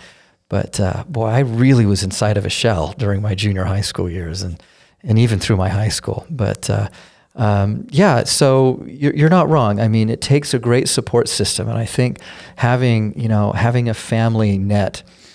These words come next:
a safety net like that has been, has been, you know, a true blessing, probably one I undervalue,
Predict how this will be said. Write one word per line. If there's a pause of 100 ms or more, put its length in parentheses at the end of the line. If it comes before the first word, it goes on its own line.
(160)
a
safety
net
like
that
has
been,
has
been,
you
know,
a
true
blessing,
probably
one
I
undervalue,